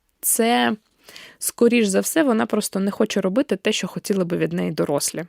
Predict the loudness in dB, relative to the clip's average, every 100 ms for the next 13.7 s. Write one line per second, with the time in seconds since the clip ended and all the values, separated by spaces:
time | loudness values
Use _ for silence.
0 | -12 -2 2 2 0 -2 0 2 2 2
1 | 0 -4 -4 -4 -2 -2 -2 -2 -4 -4
2 | 2 2 0 -8 -10 -10 -4 -2 -2 -4
3 | -2 -2 -2 -4 -6 -4 -4 -4 -6 -6
4 | -8 -8 -2 -2 -2 -4 -8 -6 -4 -6
5 | -6 -4 0 2 0 -2 -2 0 0 0
6 | 0 0 -2 -2 0 0 0 -2 -4 -2
7 | 0 0 2 0 -2 -6 -16 -16 -14 -6
8 | -4 -2 -2 -2 -2 0 2 4 2 0
9 | -6 -6 -4 0 0 0 -2 -2 -2 0
10 | 0 -2 -10 -20 -6 -2 0 -2 -2 -4
11 | -2 -2 0 -2 -4 -8 -8 -6 -4 -6
12 | -6 -12 -10 -8 0 2 4 4 2 0
13 | 0 0 0 -2 -2 -8